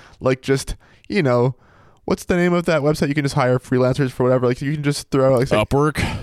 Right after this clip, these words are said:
Speaker 1: I guess there's a bunch of 'em now, yeah. I don't know. Five, oh, Fiverr I was thinking of. Is that one of 'em? I could
Speaker 2: Fiverr?
Speaker 1: Yeah, there's a bunch of, like, you could,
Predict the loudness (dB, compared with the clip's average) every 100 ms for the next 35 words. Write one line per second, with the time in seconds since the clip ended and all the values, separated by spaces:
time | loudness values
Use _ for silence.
0 | -12 -10 -4 -2 -2 -2 -2 -2 -2 -2
1 | -2 -2 -4 -8 -4 0 0 -2 -10 _
2 | -6 0 0 2 0 0 2 2 2 0
3 | 0 -2 -2 0 0 0 0 0 -2 0
4 | 0 2 2 0 -4 -2 0 0 -2 -2
5 | -2 -4 -4 -2 -2